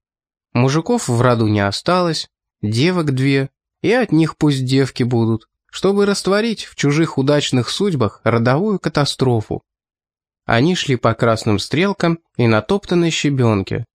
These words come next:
все же сбивались и снова выходили на тропу. Путь назад не занял много времени. В Панагии застали чехов, те смотрели в карту, переодевались, доставали воду из колодца,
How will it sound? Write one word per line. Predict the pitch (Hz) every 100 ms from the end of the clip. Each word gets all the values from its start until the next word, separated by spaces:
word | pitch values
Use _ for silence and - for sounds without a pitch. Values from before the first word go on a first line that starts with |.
| _ -
все | 170
же | 165 131
сбивались | 104 107 104 165 170 160 - _ _
и | -
снова | 113 - 190 208
выходили | 185 151 113 101 120 117
на | 113
тропу. | - 113 - 95 85 - _ _ _ _
Путь | - 220 185
назад | 185 170 214 185
не | 180
занял | 160 226 175
много | 123 123 113 104
времени. | 107 107 101 98 92 104 _ _ _ _ _ _ -
В | -
Панагии | 127 120 117 185 233
застали | 170 131 - 147 214
чехов, | 202 - 123 117 123 - _ _
те | - 220
смотрели | - 127 131 113 101
в | -
карту, | - 175 180 - 156 - _ _ -
переодевались, | 208 175 110 107 110 170 156 151 - _ _
доставали | 107 117 - 143 220 185
воду | 110 160 185
из | 170 165 -
колодца, | 143 151 147 131 127 127